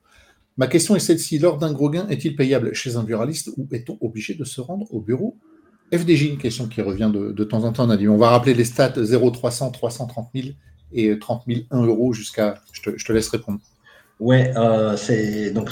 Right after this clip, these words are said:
Speaker 2: ouais, c'est entre, de trois cents à trente mille euros, c'est un virement chez, chez le buraliste. Entre trente mille et cinq cent mille, si je me trompe pas, c'est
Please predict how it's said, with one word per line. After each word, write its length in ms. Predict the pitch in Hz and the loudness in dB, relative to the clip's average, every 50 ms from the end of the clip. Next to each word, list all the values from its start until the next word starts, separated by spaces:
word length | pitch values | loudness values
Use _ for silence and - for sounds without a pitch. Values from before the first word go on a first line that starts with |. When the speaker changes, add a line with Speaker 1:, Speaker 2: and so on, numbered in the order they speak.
| 117 | -4
Speaker 2:
ouais, 100 | 113 110 | -4 -4
c'est 160 | 98 - 127 | -2 -2 -2
entre, 360 | 104 110 120 123 131 127 127 123 | 0 2 2 2 2 0 0 0
de 80 | 120 123 | 0 0
trois 220 | 127 - 165 160 | 2 4 4 4
cents 300 | 160 - 185 165 - - | 4 2 2 2 2 2
à 100 | - 117 | 0 0
trente 320 | 120 - 151 147 147 - - | 0 2 2 2 2 2 2
mille 280 | 147 151 151 147 135 - 123 | 2 2 2 2 2 2 2
euros, 320 | 123 123 117 127 139 139 | 4 4 4 4 2 0
c'est 160 | 131 - 127 | 0 0 0
un 100 | 110 107 | 0 0
virement 400 | 104 113 127 123 123 127 127 127 | 0 0 2 2 4 4 6 4
chez, 280 | 127 - - 120 107 - | 4 2 0 -2 -2 -2
chez 160 | - - 120 | -2 -4 -2
le 60 | 113 | 0
buraliste. 580 | 117 120 120 113 113 120 135 151 - - - - - | 2 2 2 4 2 2 0 -2 -4 -6 -10 -8 -4
Entre 340 | 107 123 127 - - 143 | -4 -4 -2 -2 -2 -4
trente 360 | 131 - - - 151 147 - - | -4 -4 -4 -4 -4 -6 -6 -6
mille 220 | 160 175 147 131 | -6 -6 -4 -4
et 80 | - 120 | -4 -4
cinq 300 | 120 - - 160 151 143 | -4 -2 -2 -4 -4 -2
cent 180 | - - 143 139 | -2 -2 0 0
mille, 240 | 143 147 147 139 | 0 0 0 -2
si 160 | 127 - 131 120 | -2 -2 -2 0
je 80 | 117 | 2
me 100 | 123 120 | 2 0
trompe 340 | 113 - - 127 127 123 127 | 0 0 0 2 2 2 2
pas, 220 | 131 127 131 127 | 2 2 4 2
c'est 520 | 127 127 - - - 113 107 104 104 104 | 2 0 -2 -4 -4 -4 -4 -4 -4 -6